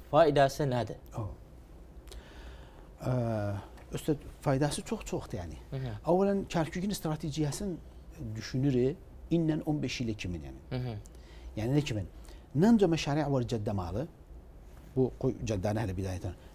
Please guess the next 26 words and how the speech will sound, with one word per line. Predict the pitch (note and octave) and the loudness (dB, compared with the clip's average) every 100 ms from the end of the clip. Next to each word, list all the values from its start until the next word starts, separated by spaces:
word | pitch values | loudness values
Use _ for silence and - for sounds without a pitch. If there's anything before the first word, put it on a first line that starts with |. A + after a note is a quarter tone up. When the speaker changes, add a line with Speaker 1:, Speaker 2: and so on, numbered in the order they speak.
| F3+ | 2
Speaker 2:
Nənca | A#3 G3+ | 4 6
məşariə | E3+ D#3 D3 C#3+ | 4 2 2 2
var | C3 | 2
cəddə | A#2+ A2 | 0 0
malı, | G#2+ G2 A2+ C3+ - - | 0 0 -2 -2 -10 -8
bilmir | C#3+ E3+ A3+ G3 D3 C3 | 2 6 6 8 6 4
hara | B2 B2 | 2 0
getsin. | A2+ G#2 - G2 E2+ - - - - | 0 -2 -4 -6 -8 -14 -20 -16 -6
Yəni, | A2 C#3 | 0 2
indi | D#3 | 4
gəlir, | D3 D3+ F3 D#3+ C#3 | 4 4 6 4 6
parası | C3+ B2 F#3 | 2 4 4
var, | E3+ | 2
istəyir | - D#3 D#3 | 2 2 2
cədd | C#3+ | 2
yesin, | D#3 D#3+ | 2 0
bilmir | F3 D#3 | 2 0
haranı | A#2+ A2 G#2+ | 0 -2 -2
cədd | G2 F#2+ | -4 -4
yesin. | F#2 F2+ - - | -6 -10 -12 -8
Amma | B2+ C3 | -2 0
sən | E3 D#3 | 2 2
indi | F3 D3 | 4 4
bir | D#3 | 4
heykəl | C#3 B2+ D#3 C#3+ | 2 4 4 4
cəddə | C3 B2 | 2 0